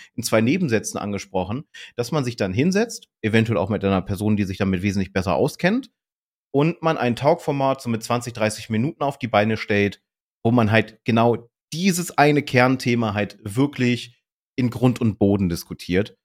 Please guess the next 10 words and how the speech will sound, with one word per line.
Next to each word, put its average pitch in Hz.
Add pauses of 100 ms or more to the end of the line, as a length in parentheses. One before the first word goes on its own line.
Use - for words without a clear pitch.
(180)
und 107
man 101
halt 104
wirklich 107
nur 110
dieses 101
eine 107 (220)
feste 98
Thema 92
hat. 71